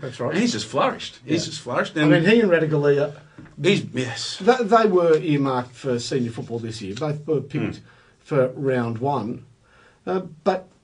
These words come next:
Speaker 1: again, just Geelong have been able, I think, much better than in the last couple of years, to find, to outsource, you know, outsource
Speaker 2: Yes.
Speaker 1: out of their best twenty-two.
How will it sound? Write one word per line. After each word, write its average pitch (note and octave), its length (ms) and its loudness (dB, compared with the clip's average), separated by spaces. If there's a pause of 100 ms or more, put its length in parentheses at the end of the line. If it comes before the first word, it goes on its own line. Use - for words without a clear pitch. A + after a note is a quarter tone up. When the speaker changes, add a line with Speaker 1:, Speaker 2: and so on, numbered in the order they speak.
(380)
Speaker 1:
again, E3 520 2
just - 300 -10
Geelong D3+ 600 -4
have C#3 500 -4
been D3 200 0
able, D3 480 0 (520)
I C3 100 -4
think, B2+ 320 -4 (260)
much D3 480 -4
better E3 220 2
than D#3 160 0
in C#3 180 0 (280)
the B2+ 80 -6
last C3 320 -6
couple F#3 260 -6
of A#2 140 -6
years, A2+ 420 -6 (640)
to D#3 140 -10
find, C#3 840 0 (380)
to F#3+ 140 0
outsource, E3 720 -2
you E3+ 100 0
know, C#3 160 -4 (100)
outsource E3+ 480 2
Speaker 2:
Yes. - 40 -6
Speaker 1:
out C#3+ 120 0
of B2+ 60 -6
their C3 140 0
best B2 240 -6
twenty-two. A#2+ 520 -4